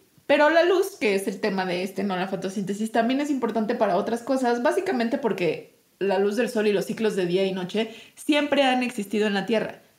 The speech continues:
Entonces, todas las especies que han habido y que hay y que habrán han evolucionado bajo condiciones de cierto número de horas de luz y de oscuridad.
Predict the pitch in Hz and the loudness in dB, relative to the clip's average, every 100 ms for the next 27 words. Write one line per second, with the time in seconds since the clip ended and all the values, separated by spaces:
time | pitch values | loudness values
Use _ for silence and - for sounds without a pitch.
0 | _ _ _ _ _ - 220 233 226 226 | _ _ _ _ _ -4 0 0 2 0
1 | 220 - - - 285 294 285 226 180 - | 0 -8 -4 2 4 4 4 0 -4 0
2 | 226 233 220 240 - - _ _ _ - | 0 2 0 0 -10 -20 _ _ _ 0
3 | 208 202 226 202 214 220 220 - - 190 | 2 4 2 2 2 2 2 -2 -8 -8
4 | 170 - 180 185 - 202 196 - 196 156 | -8 -6 -2 -2 0 2 2 0 -6 -2
5 | 185 175 196 214 - - 220 233 220 202 | 0 2 0 -4 -6 -2 0 2 0 -2
6 | 185 185 196 190 156 180 170 170 208 202 | -2 0 0 0 -4 -4 -4 -2 0 0
7 | 202 - - _ _ _ - 160 185 165 | -4 -8 -20 _ _ _ -4 -2 -2 -4
8 | - - 240 220 226 220 214 208 214 214 | -6 -6 0 0 2 0 0 0 2 2
9 | 202 202 202 - 151 170 175 202 190 - | 2 2 0 -4 -4 -2 -2 -2 -2 -4
10 | 226 233 262 269 | -4 0 0 -2